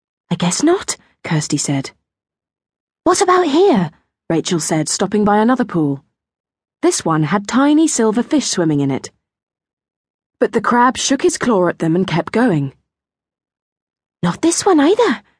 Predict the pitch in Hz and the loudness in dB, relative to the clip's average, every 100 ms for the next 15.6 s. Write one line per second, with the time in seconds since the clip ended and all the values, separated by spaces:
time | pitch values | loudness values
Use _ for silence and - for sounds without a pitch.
0 | - 180 170 165 151 - 156 143 _ _ | -8 -6 -2 -2 -2 -2 -4 -4 _ _
1 | _ _ _ _ _ _ _ _ _ _ | _ _ _ _ _ _ _ _ _ _
2 | _ _ _ _ _ _ _ _ - 302 | _ _ _ _ _ _ _ _ -6 -2
3 | 339 226 156 151 - _ 208 269 - 330 | 0 0 0 -4 -10 _ -2 0 0 -2
4 | - 165 170 190 190 185 180 180 - 262 | -2 -4 -2 0 2 2 0 -4 -4 -2
5 | 175 131 _ _ _ _ _ _ - 202 | 0 -4 _ _ _ _ _ _ -4 -2
6 | 185 202 247 302 311 320 - 190 143 - | 0 0 2 2 0 0 -2 -2 -2 -6
7 | - _ _ - 185 185 262 208 - 220 | -16 _ _ -4 -2 0 -4 -4 -4 -4
8 | 156 185 202 143 - - _ _ _ _ | -6 -4 -4 -4 -8 -20 _ _ _ _
9 | _ _ _ _ _ 262 311 - 262 302 | _ _ _ _ _ -4 -2 0 0 2
10 | 294 320 208 185 147 - - - - 156 | 2 0 0 0 -2 -6 -8 -6 -2 -4
11 | - 165 147 143 143 139 _ _ _ _ | -4 -4 -4 -4 -8 -10 _ _ _ _
12 | _ _ _ _ 220 247 240 202 175 156 | _ _ _ _ 0 0 0 0 2 2
13 | 165 170 151 147 - _ _ _ _ _ | 0 -2 -4 -8 -12 _ _ _ _ _
14 | _ _ _ _ _ _ _ _ _ _ | _ _ _ _ _ _ _ _ _ _
15 | _ _ _ _ - 247 | _ _ _ _ -4 -2